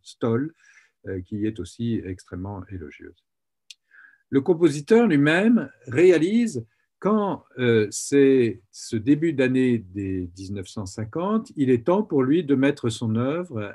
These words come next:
à venir en conformité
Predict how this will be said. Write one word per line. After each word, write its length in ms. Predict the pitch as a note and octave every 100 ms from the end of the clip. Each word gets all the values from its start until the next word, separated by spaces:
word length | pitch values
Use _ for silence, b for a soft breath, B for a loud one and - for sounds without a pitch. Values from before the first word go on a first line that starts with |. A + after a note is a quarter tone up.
| -
à 100 | A#2
venir 580 | A2 G#2 G2 C#3 D#3+ - D3+
en 240 | D#3 D3
conformité 1040 | B2 C3 - B2+ A2+ G#2 - C#3 D3 F3+